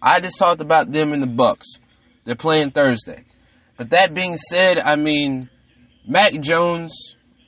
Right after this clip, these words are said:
for the year that he started at Alabama, he's a decent quarterback. You know, some people don't think he'll have a decent career. I think he can have at least, I think he ha-,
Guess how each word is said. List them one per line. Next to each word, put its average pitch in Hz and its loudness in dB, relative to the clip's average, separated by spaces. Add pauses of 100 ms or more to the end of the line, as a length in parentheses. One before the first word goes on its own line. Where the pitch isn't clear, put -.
(100)
for 147 -8
the 139 -2
year 151 -2
that 160 2
he 151 -6
started 151 4
at 139 4
Alabama, 123 2 (1000)
he's 233 0
a 226 0
decent 196 -6
quarterback. 170 2 (400)
You 135 -2
know, 139 4
some 165 0
people 165 -8
don't 160 0
think 156 -6
he'll 151 -2 (160)
have 160 2
a 135 0
decent 143 -8
career. 165 0
I 196 2
think 196 -10
he 185 -10
can 170 -14
have 160 2
at 143 -2
least, 156 -6 (960)
I 226 6
think 233 -2
he 208 0
ha-, 185 4